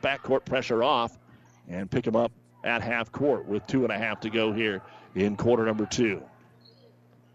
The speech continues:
Left side of the key. Wrap around pass.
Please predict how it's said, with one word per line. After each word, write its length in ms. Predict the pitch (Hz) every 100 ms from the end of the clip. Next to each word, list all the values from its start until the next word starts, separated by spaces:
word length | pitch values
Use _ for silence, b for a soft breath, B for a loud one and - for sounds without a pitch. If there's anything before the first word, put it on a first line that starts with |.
| - - - - - - - - -
Left 200 | 98 98
side 280 | - 107 110
of 60 |
the 60 | 104
key. 500 | - 131 127 104 85 - - - - - 87
Wrap 320 | 107 113 113
around 320 | 120 120 117
pass. 320 | 117 120 113